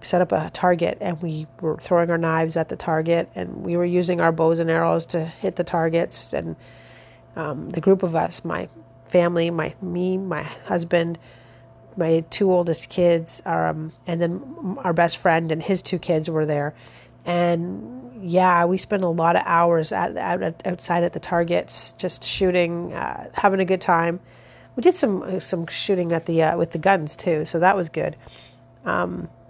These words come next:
oh my gosh, though, we were all s-, we were all at the bows, and we didn't notice our, our friend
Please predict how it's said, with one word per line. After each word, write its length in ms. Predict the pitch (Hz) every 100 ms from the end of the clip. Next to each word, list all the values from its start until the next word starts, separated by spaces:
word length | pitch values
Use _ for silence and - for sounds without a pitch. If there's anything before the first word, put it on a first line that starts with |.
| - -
oh 160 | 196 190
my 120 | 180
gosh, 360 | 165 165 160 -
though, 240 | 160 151 - - - - -
we 160 | 220 202
were 100 | 196
all 100 | 180
s-, 240 | 170 - -
we 120 | 190
were 140 | 185
all 400 | 180 170 170 160
at 120 | 156 -
the 60 |
bows, 440 | 160 170 175 170 175
and 140 | 160
we 80 | 175
didn't 180 | 180 180
notice 300 | 175 185 -
our, 200 | 170 170
our 120 | 170
friend 320 | - 165